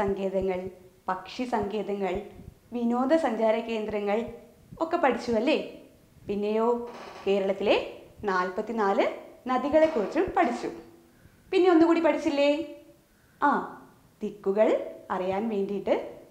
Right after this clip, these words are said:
വടക്ക് നോക്കി യന്ത്രം അല്ലെങ്കിൽ കോമ്പസ് ഉപയോഗിക്കുന്നുവെന്നും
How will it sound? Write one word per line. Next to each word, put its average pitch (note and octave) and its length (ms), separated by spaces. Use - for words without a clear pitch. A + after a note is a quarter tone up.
വടക്ക് G3 400
നോക്കി G#3+ 300
യന്ത്രം F#3 280
അല്ലെങ്കിൽ F#3+ 400
കോമ്പസ് G3+ 500
ഉപയോഗിക്കുന്നുവെന്നും G3 840